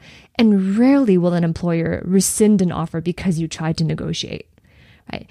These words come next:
So my rule of thumb is that the salary is all about the responsibility that you're taking on. And that's why it's really important that you,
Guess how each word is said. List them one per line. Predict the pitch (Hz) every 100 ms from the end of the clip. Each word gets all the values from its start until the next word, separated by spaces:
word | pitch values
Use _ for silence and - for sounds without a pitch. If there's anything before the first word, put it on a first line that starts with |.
| - -
So | - 247
my | 240 269
rule | 254 381
of | 359
thumb | - 170 165 165 - -
is | 190 180 180 170
that | 175 165 139 _ _ _ _ _ _
the | - 190
salary | - - 202 302 220 117 - 214 - _ _ _ _ _ -
is | 208 196
all | 196 254
about | 262 -
the | 196
responsibility | 175 - 190 175 - 165 170 165
that | 165 147
you're | 160
taking | - 165 - 151
on. | 107 92 175 _ _ _ _ _ _ -
And | - 170
that's | 175
why | - 165 -
it's | - - - -
really | 185 196 208
important | 185 175 - 214 170
that | -
you, | 165 185